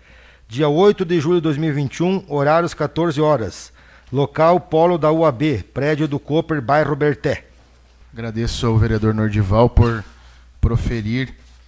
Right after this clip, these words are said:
Speaker 2: então, a leitura do expediente do dia. Passamos agora à ordem do dia com a presença de todos os senhores vereadores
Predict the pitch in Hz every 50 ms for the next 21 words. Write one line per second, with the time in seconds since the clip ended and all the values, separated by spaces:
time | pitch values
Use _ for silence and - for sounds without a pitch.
0 | _ _ _ _ - - - 117 113 110 - - 113 113 117 120 120 120 117 117
1 | 117 117 113 113 113 117 120 120 113 - 120 120 117 104 - 123 113 110 120 117
2 | 110 107 123 120 104 101 104 101 92 92 - - - - - - - - - -
3 | - - - - 127 117 - - 139 139 156 160 139 151 143 131 113 123 123 135
4 | 143 147 143 127 107 - - - - - - 113 117 123 139 147 135 127 127 131
5 | 120 104 107 123 147 151 - 147 127 - 127 123 110 127 135 123 139 131 - -
6 | 127 123 123 131 127 - 139 127 127 127 120 127 131 139 143 139 151 170 180 170
7 | - - -